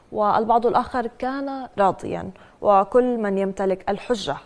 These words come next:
فمنهم من قال أنها مباراة ودية والهدف الوقوف على الأخطاء والعثرات، في حين رد البعض أن المنتخب لم يقدم إلا شوطا أولا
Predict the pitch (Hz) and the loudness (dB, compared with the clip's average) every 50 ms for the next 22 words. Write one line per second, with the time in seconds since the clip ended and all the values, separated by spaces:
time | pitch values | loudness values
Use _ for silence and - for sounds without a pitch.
0 | _ _ - - _ _ _ - 175 185 185 180 190 202 208 202 214 202 196 202 | _ _ -20 -20 _ _ _ 2 4 4 4 4 2 -2 0 0 0 0 2 0
1 | 190 165 180 202 190 185 - - 240 220 214 190 - 202 202 202 190 196 185 175 | 0 0 0 -2 -4 -6 -2 0 2 4 4 2 2 0 -2 -4 -4 -6 -6 -4
2 | 196 233 226 247 240 226 220 220 220 - 247 220 208 196 202 180 196 233 220 202 | -4 2 4 6 6 6 6 2 2 0 -2 0 0 -2 -2 -2 -2 -2 0 0
3 | 196 175 165 - - 165 175 180 170 196 180 196 185 - - - - - - - | 0 0 0 0 -2 -4 -4 -4 -4 -4 -4 -4 -6 -6 -14 -20 -20 -20 -20 -20
4 | - - - 214 214 196 190 190 190 - 254 220 185 - 165 139 147 135 - - | -8 -4 -2 -2 0 -2 -4 -4 -2 -2 -2 -2 -2 -4 -6 -4 -4 -4 -4 -6
5 | - - - - 214 190 - - 190 208 196 185 180 - 170 - - - 170 170 | -8 -8 -4 -2 -2 -2 -2 -2 -2 -2 -2 -2 -4 -6 -8 -6 -6 -4 -4 -4
6 | 135 - - - - 151 151 - - - - - - _ _ - 320 302 - 392 | -8 -10 -12 -6 -6 -6 -6 -6 -10 -20 -20 -20 -20 _ _ -2 -2 -2 0 0
7 | 359 262 254 254 - - - _ - 233 233 208 208 214 208 208 208 240 233 220 | 0 0 -2 -6 -10 -16 -16 _ 0 0 2 4 4 4 4 6 6 4 4 4
8 | 226 214 - - 233 240 233 214 202 196 208 220 - 240 233 - 254 262 220 220 | 2 -2 -4 -4 -4 -2 -2 -2 -4 -4 -6 -4 -4 -6 -2 -2 -2 -2 -2 -6
9 | - - _ - 233 233 240 226 208 196 202 - - 226 202 185 190 208 196 196 | -10 -12 _ -4 -4 -4 -4 -4 -6 -6 -6 -6 -6 -4 -4 -2 -2 -2 -2 -2
10 | 190 180 - _ - 302 311 285 262 233 202 196 - - 220 202 - - 196 180 | -4 -8 -8 _ 0 2 2 2 2 2 0 -2 -4 -8 -10 -8 -6 -6 -6 -4
11 | - - 226 214 220 214 214 196 196 | -4 -4 0 0 2 2 2 0 -2